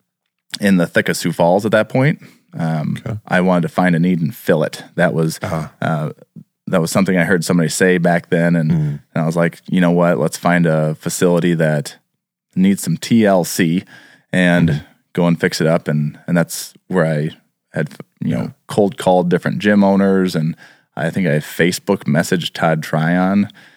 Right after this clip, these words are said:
Speaker 2: Uh-huh.
Speaker 1: and
Speaker 2: Yeah.
Speaker 1: he got back to me, and he was looking at get, getting rid of clubs in Brandon, Dell Rapids, and,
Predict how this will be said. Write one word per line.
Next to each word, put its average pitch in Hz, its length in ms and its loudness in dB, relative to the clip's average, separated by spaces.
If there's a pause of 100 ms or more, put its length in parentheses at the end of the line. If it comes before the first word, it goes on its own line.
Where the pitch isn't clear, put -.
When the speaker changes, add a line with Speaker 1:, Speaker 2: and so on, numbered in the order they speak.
(160)
Speaker 2:
Uh-huh. 78 140 0
Speaker 1:
and 78 520 -2
Speaker 2:
Yeah. 92 160 -2
Speaker 1:
he 92 100 2
got 82 180 2
back 82 200 0
to - 100 -6
me, 95 120 2
and 82 100 0
he 87 180 -2
was 80 320 -6
looking 85 260 -4
at 80 120 -2
get, 82 140 0 (280)
getting - 200 -2
rid 82 120 0
of 76 60 -6
clubs 82 560 -2 (1040)
in 82 480 0 (760)
Brandon, 85 480 2 (260)
Dell 85 200 2
Rapids, 80 600 0
and, 78 460 -2